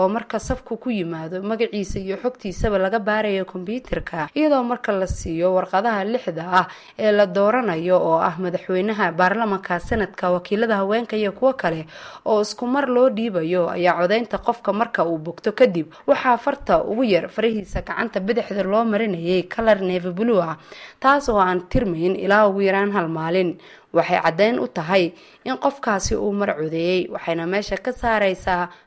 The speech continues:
haddii dadka qaarkii isku dayaan hal mar wax ka badan codeeyaan,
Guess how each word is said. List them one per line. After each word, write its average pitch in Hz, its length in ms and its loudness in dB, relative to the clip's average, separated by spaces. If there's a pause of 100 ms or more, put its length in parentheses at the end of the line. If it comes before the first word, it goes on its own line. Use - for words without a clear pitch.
haddii 233 240 -4
dadka 262 400 -8
qaarkii 196 560 -4
isku - 240 -10
dayaan 190 480 0
hal 254 240 -2
mar 196 240 -2
wax 226 160 -6
ka - 160 -2
badan 185 320 -4
codeeyaan, 196 560 0